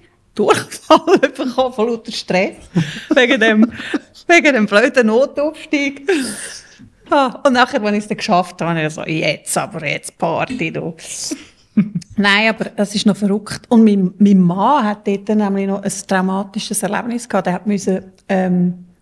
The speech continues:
ich glaube, ich habe auch ein bisschen Allergien und meine Tränchen. Ähm, der hat müssen, der ist go, go tauchen gegangen, seinen ersten Tauchgang dort. Und, ähm, der ist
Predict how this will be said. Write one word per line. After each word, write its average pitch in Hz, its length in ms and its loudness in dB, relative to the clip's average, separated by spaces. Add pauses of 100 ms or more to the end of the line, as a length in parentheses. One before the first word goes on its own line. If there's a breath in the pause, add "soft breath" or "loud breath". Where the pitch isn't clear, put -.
ich - 160 -12
glaube, 175 180 -8
ich - 100 -12
habe 156 180 -4
auch 190 180 -4
ein 208 60 -2
bisschen - 180 -6
Allergien 226 640 -2
und 196 120 0
meine 190 440 -4
Tränchen. 196 440 -2 (580 loud breath)
Ähm, 185 380 0 (360)
der 196 140 0
hat 202 140 -10
müssen, 208 380 4 (140)
der 202 100 2
ist 196 140 -2
go, 190 180 -2
go - 200 -10
tauchen 214 460 -4
gegangen, 233 320 -2
seinen 202 160 0
ersten 226 360 -4
Tauchgang 240 580 -4
dort. 202 420 -4 (500 loud breath)
Und, 190 600 0 (160)
ähm, 190 600 0 (520 soft breath)
der - 160 -4
ist 196 320 0